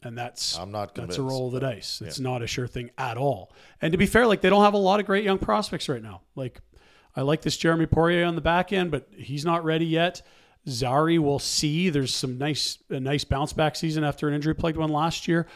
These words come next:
Speaker 1: Wolf's gonna graduate. You're gonna get Duar Pelche Coronado a chance next year, but it, it's not a ripe, overflowing cupboard because you've traded a second and a fifth for a Yarncroke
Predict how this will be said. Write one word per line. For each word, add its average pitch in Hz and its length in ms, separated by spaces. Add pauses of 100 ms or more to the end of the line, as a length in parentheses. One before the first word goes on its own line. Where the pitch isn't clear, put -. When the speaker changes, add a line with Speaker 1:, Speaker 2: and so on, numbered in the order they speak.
(160)
Speaker 1:
Wolf's 156 340
gonna 170 160
graduate. 156 640
You're 135 100
gonna 147 160
get 135 160
Duar 151 180
Pelche 151 380
Coronado 151 680 (280)
a 135 60
chance 143 420
next 156 320
year, 180 220
but 147 300 (580)
it, 160 180
it's 156 280
not 160 640
a 156 100
ripe, 147 560 (420)
overflowing 151 840
cupboard 151 520
because 143 600 (540)
you've 143 260
traded 151 760
a 147 80
second 151 460
and 143 80
a 143 60
fifth - 360
for 147 280
a - 20
Yarncroke 143 840